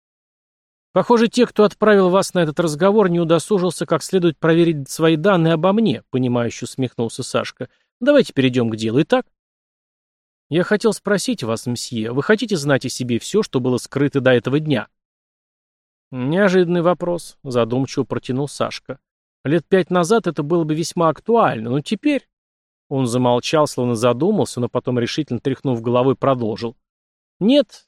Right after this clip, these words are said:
я тот, кто я есть, и другим уже не стану, да и смысла нет искать кого-то, кто мог бы быть моими родителями,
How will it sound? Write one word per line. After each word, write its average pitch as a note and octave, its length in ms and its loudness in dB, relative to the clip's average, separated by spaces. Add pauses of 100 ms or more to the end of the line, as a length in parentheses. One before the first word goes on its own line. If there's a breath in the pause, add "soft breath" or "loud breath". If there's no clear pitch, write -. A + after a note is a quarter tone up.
(160)
я C#3+ 200 2
тот, C4+ 220 -2
кто - 180 -2
я F#3 120 2
есть, C3 460 -2
и D3 40 -4
другим C3 380 0
уже G3+ 160 2
не G3+ 100 0
стану, A2+ 480 -2
да D#3+ 180 -2
и C4 60 0
смысла E3 440 -2
нет B2 240 0
искать A#2+ 320 -2
кого-то, D3 460 2
кто - 200 -4
мог C3 180 0
бы B2 100 0
быть A#2+ 260 -2
моими B2+ 260 2
родителями, A#2+ 640 -4